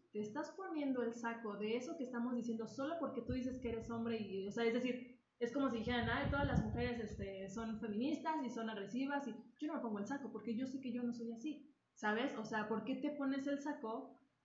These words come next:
de algo que se supone que no eres? ¿Y por qué lo normalizas? Platicábamos hace ratito de los micromachismos, de decir, hombres y mujeres, que incluso hay mujeres que también lo, lo ven como de lo más normal, ¿no? O sea,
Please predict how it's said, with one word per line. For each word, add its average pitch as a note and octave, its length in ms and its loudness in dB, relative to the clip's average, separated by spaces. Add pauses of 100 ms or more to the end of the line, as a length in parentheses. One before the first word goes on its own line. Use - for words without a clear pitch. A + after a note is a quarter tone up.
de G#3 160 2
algo A3+ 280 2
que A3+ 100 -2
se G#3+ 140 -6
supone G#3 420 -2
que G3+ 140 0
no G3+ 200 6
eres? - 400 4
¿Y A3 120 2
por G#3+ 200 0
qué A#3 120 2
lo C4 120 4
normalizas? A3 760 2
Platicábamos A3+ 520 0
hace A#3+ 160 0
ratito A3 440 0
de A3+ 80 2
los G3+ 180 0
micromachismos, G#3 800 2
de G3+ 100 -2
decir, G3+ 540 -2 (340)
hombres A#3+ 360 4
y C4 40 4
mujeres, A3 480 0 (380)
que G#3 80 -4
incluso G#3+ 300 2
hay B3+ 80 2
mujeres B3 380 2
que A#3 80 -6
también G#3 360 2
lo, A#3+ 140 2
lo G#3 160 2
ven G#3+ 160 2
como B3 240 0
de G#3 80 0
lo G3 100 0
más G3+ 260 -4
normal, A3 520 2
¿no? G#3+ 320 -2
O F#3+ 60 -6
sea, G3 600 -4